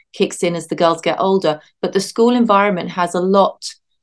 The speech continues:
of action that it could take to improve girls' belief in themselves, especially around sport.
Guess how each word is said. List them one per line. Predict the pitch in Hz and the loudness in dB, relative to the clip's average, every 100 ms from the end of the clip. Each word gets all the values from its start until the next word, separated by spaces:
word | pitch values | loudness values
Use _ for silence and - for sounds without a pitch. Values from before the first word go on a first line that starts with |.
| _ _ - | _ _ 0
of | 185 | 2
action | 196 196 - 180 | 2 0 -6 -4
that | 175 | -4
it | 180 - | -4 -2
could | 226 226 | -2 -2
take | - 175 156 - | -6 -6 -6 -6
to | - 185 | -6 -4
improve | 175 175 - 208 190 185 - - | -4 -6 2 6 6 4 -6 0
girls' | 185 180 175 175 | 2 4 2 0
belief | 190 185 208 202 | -2 0 0 -2
in | 185 170 | -6 -8
themselves, | 165 160 160 156 160 165 | -8 -4 0 0 0 -6
especially | - 185 - 180 | -2 -2 0 -4
around | 175 160 156 | -2 -2 -2
sport. | 160 - - 202 147 - | -6 -8 0 0 0 -4